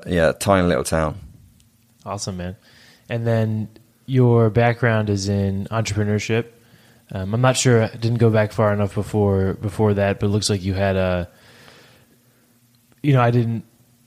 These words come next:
Speaker 2: dive too deep, but it looked like some type of creative space or maybe a, a marketing agency, co-working space was kind of the, the vibe I got from your first business.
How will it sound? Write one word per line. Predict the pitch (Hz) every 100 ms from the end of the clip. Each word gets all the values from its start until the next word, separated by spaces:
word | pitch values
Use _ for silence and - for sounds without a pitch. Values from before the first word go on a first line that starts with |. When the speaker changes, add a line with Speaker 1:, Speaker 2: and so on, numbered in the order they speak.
| _ _ _ _ _ _ _ _ _ _ _
Speaker 2:
dive | 135 123 110
too | - 120
deep, | 110 107
but | 113
it |
looked | 113 113
like | 110
some | - 117
type | 110 101
of | 98
creative | - 117 110
space | 98 - 110 107 107 -
or | 101
maybe | 104 104
a, | 98 95
a | 98
marketing | 110 107 110 104
agency, | 104 101 101 - 104 101
co-working | 95 107 107 104 107
space | - 107 101 -
was | 101
kind | 110 101 98
of |
the, | 92 95 92 90 -
the | 104
vibe | 101 101 101
I | 98
got | 98 101 -
from | 113 101
your | 98
first | - 104 -
business. | 107 107 131 -